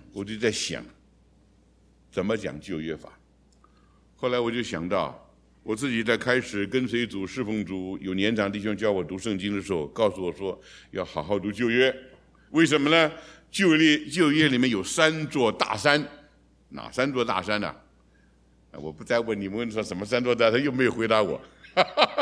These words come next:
<laughs> 每次我问问题，我已经习惯了没人回答，所以只好自问自答。哪三座呢？<laughs> 不是西乃山，<laughs> 不是讲西乃山，是讲什么？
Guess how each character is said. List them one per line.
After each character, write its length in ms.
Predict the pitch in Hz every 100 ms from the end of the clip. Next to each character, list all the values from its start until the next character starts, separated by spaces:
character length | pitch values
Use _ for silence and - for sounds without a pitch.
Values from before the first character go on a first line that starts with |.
| - -
<laughs> 920 | 220 - 202 - 220 - - - 311
每 180 | - 147
次 140 | 147 180
我 180 | 147 160
问 60 |
问 140 | 180 165
题， 220 | 131 143 - 202
我 140 | 127 139
已 80 | 143
经 100 | 139
习 160 | 131
惯 180 | 139 139
了 80 | 120
没 120 | 135
人 180 | 123 117
回 140 | 113
答， 160 | 110 110
所 100 | 156
以 60 |
只 120 | 151 160
好 200 | 123 110
自 180 | -
问 180 | 147 127 123
自 120 | 127
答。 240 | 87 73 - - - -
哪 180 | 147 143
三 240 | 151 214
座 160 | 220 202
呢？ 160 | 170 156 -
<laughs> 200 | 92 90
不 80 | 156
是 140 | 147
西 180 | 131 156
乃 180 | 135 104
山， 300 | 127 131 135 - 104 - 117 - 113 - -
<laughs> 840 | - - 117 - - - - 117
不 120 | 113
是 120 | 120 107
讲 180 | 90
西 180 | 82 113
乃 160 | 98 71
山， 200 | 76 71
是 160 | - 135
讲 180 | 110 113
什 140 | 95
么？ 160 | 67